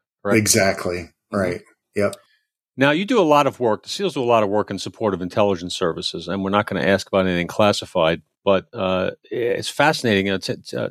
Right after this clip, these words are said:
Speaker 1: Tom's been involved in this. Um, that kind of stuff that goes on that the average person doesn't hear about. Um, how,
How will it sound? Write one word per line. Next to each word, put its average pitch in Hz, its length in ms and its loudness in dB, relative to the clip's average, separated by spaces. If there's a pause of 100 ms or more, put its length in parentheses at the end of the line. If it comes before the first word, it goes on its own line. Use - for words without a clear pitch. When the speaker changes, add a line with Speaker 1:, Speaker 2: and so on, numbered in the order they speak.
Speaker 1:
Tom's 120 280 0
been 113 160 -2
involved 98 400 2
in 95 60 -6
this. - 420 -8 (100)
Um, 90 420 -6 (960)
that 135 300 2
kind 160 240 2
of 120 60 2
stuff - 360 2
that 104 180 0
goes 110 260 0
on 107 180 2
that 95 100 0
the 104 120 4
average 104 280 0
person 107 340 -6
doesn't 95 300 -2
hear 98 240 -2
about. 85 400 -2 (360)
Um, 95 480 -6 (1700)
how, 156 280 -2